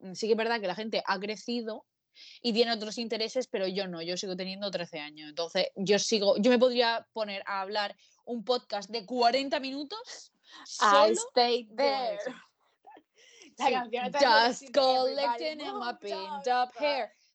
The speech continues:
Speaker 1: Eh, literalmente, literalmente, yo me
Speaker 2: Claro.
Speaker 1: quedé ahí, no he evolucionado. Si la gente dice, "Madre mía, es que sigue siendo un adolescente en su cabeza", no sé qué, sí soy, o sea, no me, mm,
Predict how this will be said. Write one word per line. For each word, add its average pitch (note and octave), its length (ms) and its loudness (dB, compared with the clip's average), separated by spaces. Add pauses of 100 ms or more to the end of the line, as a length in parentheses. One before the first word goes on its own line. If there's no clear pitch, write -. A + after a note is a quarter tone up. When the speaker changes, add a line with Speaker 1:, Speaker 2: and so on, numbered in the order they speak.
(140)
Speaker 1:
Eh, A#3+ 140 -6
literalmente, A3+ 640 -8 (140)
literalmente, A3 580 -10 (240)
yo A3+ 240 -4
me B3 80 -4
Speaker 2:
Claro. A3 60 -8
Speaker 1:
quedé A3 280 -2
ahí, A#3 420 -4
no A#3+ 360 -8
he A3 180 -6
evolucionado. G#3+ 840 -8 (340)
Si - 80 -10
la B3 60 -4
gente C4+ 160 -2
dice, C4+ 140 -4
"Madre C4 280 -6
mía, F#4 300 -6
es F4 80 -10
que E4 140 -10
sigue F4 160 0
siendo F#4 180 -4
un G4 60 -4
adolescente F4 640 -6
en F4+ 140 -6
su G4 80 -2
cabeza", C#4+ 380 -2
no B3+ 80 -6
sé A#3 80 -4
qué, B3+ 120 2
sí D#4 180 0
soy, C4 320 -2
o - 60 -18
sea, A#3 220 2
no B3+ 180 -4
me, C#4 320 -2
mm, A#3+ 320 -10